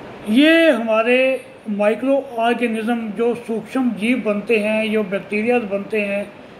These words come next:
जो जीवाणु होते हैं, उनको मारता है ये।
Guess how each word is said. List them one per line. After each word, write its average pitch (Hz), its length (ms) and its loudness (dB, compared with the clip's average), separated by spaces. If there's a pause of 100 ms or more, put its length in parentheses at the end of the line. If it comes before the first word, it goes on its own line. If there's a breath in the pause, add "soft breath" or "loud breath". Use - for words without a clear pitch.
(100)
जो 226 100 2
जीवाणु 214 500 0
होते 208 280 -2
हैं, 226 300 -4
उनको 247 360 0
मारता 202 420 0
है 160 220 -4
ये। 135 140 -10